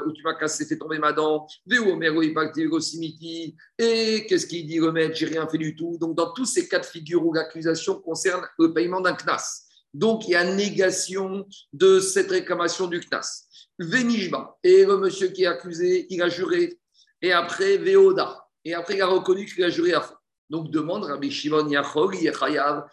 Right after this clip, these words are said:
est-ce que dans un cas comme ça, ce monsieur, maintenant, il doit amener Hacham Gezerot ? Répond Agmara, Talmud Omar, non. Vechi chesh ba'amito bepikadon obitzumet yado begazel, ou hachak et amito matzaveda vechesh ba'nishpal shaker.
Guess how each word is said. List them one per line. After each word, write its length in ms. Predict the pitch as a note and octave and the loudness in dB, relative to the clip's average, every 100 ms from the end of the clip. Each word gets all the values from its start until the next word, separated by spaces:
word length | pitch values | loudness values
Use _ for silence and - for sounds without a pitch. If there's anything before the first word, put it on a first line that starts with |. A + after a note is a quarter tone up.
| _ - | _ -4
est-ce 160 | D3+ | -4
que 80 | - | -2
dans 260 | A3+ F#3 D3+ | -2 -2 -2
un 60 | |
cas 160 | D3+ D3+ | -2 -2
comme 220 | - D3 | -2 -4
ça, 240 | - D#3+ D#3 | 0 0 2
ce 160 | E3 | 0
monsieur, 320 | D#3 D3+ E3 | -2 -2 -2
maintenant, 240 | D#3+ D3+ D#3 | -4 -4 -4
il 100 | D#3 | -2
doit 160 | C#3+ | -2
amener 200 | C#3+ D3+ | 0 0
Hacham 360 | C#3+ - C#3+ C3+ | -2 -2 -4 -2
Gezerot ? 460 | C#3 B2 A#2+ F#3 - - _ - - | -4 -4 2 2 2 -12 _ -20 -8
Répond 340 | C3 D3+ D3+ D3+ | 0 0 0 -2
Agmara, 680 | D3 C3+ C#3+ C#3+ C#3+ D#3+ E3 | 0 0 0 0 2 0 -2
Talmud 340 | E3+ D#3+ E3 D#3+ | -2 -2 -2 -2
Omar, 540 | D3+ D3+ D#3+ E3+ - | 0 0 -2 -4 -6
non. 540 | D3+ D#3+ F3+ G3+ F#3+ - - _ _ - | -8 0 2 4 2 0 -8 _ _ -2
Vechi 400 | D3 F3 F#3+ F#3 | 2 2 0 -4
chesh 540 | - F#3+ F#3 - D#3+ | -4 0 0 0 -4
ba'amito 560 | E3 E3+ F3 F3+ - G3 | -2 -2 -2 -6 2 4
bepikadon 680 | F3+ E3 - - D#3+ D#3+ F3 | 4 2 -4 -2 -2 -2 -4
obitzumet 580 | E3+ F3 - E3 D#3+ | -6 -10 -10 -6 -4
yado 200 | E3+ D#3+ | -4 -2
begazel, 520 | D#3+ D3+ D#3+ D3+ D#3 D#3+ | -2 0 0 0 0 2
ou 120 | E3 | 2
hachak 280 | D#3+ E3+ - | 0 -4 -6
et 60 | E3 | -6
amito 340 | E3 E3 E3+ | -6 -4 -2
matzaveda 540 | D#3+ D#3 - D3+ D#3 D#3 | 0 -2 -2 -2 -2 -2
vechesh 400 | D#3+ - D#3+ D#3 | -2 -2 -2 0
ba'nishpal 520 | E3 D#3+ - E3 D#3 | -2 -4 -4 -4 -2
shaker. 380 | - - C#3+ | 0 0 -2